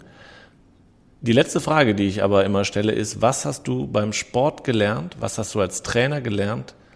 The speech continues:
für dein alltägliches Leben?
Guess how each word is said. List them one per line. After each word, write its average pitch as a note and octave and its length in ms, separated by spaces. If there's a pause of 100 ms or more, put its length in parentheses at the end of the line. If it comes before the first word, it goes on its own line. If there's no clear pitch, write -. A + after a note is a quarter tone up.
(300)
für - 260
dein A2 500 (280)
alltägliches G2+ 800
Leben? D#2 240